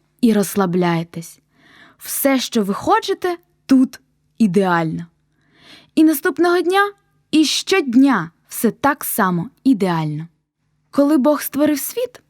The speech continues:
все було ідеально. Не було жодної помилки. Адам і Єва жили у досконалому світі. Кожен день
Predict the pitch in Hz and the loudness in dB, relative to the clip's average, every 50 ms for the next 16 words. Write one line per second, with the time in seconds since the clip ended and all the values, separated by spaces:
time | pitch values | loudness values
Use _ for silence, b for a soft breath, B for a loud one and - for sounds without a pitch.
0 | _ _ - - - - - 381 349 302 240 220 226 202 185 - - 185 175 196 | _ _ -12 -10 -8 -4 0 2 2 2 2 2 2 0 0 -2 -2 -4 -2 -2
1 | 180 170 165 165 165 165 165 _ _ _ _ _ _ _ _ _ _ _ 208 202 | -2 -2 -2 -4 -6 -6 -10 _ _ _ _ _ _ _ _ _ _ _ 2 4
2 | 214 226 247 269 240 294 311 320 330 285 262 311 392 392 311 349 381 370 339 - | 6 6 4 4 4 2 2 2 2 2 2 2 2 2 2 0 0 0 -2 -4
3 | _ - 359 339 277 208 202 - - - - - - _ _ B B B B B | _ 0 2 2 2 0 -2 -6 -10 -16 -20 -20 -20 _ _ B B B B B
4 | B B 202 208 190 220 226 226 220 - 208 180 190 214 277 392 466 403 - - | B B -4 -2 -2 -2 -2 -2 -2 -4 -4 -2 0 0 0 0 0 -2 -4 -4
5 | - - 202 240 262 269 285 - - 302 285 226 208 277 240 - - - 277 247 | -6 -2 0 2 2 2 0 0 2 2 2 4 4 2 0 0 0 2 4 4
6 | 247 240 214 196 190 185 180 165 - - 190 185 165 - - 196 185 - _ _ | 4 4 2 0 -2 -2 -4 -4 -6 -8 -10 -10 -10 -10 -14 -16 -16 -18 _ _
7 | _ _ - - 320 320 311 277 226 254 233 220 208 226 254 330 381 381 339 | _ _ -2 0 0 2 2 2 2 2 2 2 2 2 0 -2 -2 -4 -8